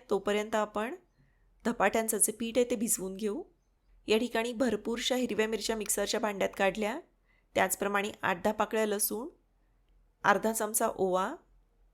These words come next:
अर्धा चमचा जिरे, तसेच एक चमचा धणे याच्यामध्ये घेतले. हे असं एकदा फिरवून घ्या,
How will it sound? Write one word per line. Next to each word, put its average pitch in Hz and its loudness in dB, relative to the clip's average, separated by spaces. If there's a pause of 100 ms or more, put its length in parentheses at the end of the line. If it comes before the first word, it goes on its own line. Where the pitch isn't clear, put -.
(120)
अर्धा 202 4
चमचा 214 -2
जिरे, 190 -2 (760)
तसेच 196 0
एक 190 -6
चमचा 196 -4
धणे 202 -4
याच्यामध्ये 165 -4
घेतले. 220 -4 (680)
हे - -4
असं 202 2
एकदा 208 -2
फिरवून 214 0
घ्या, 254 -2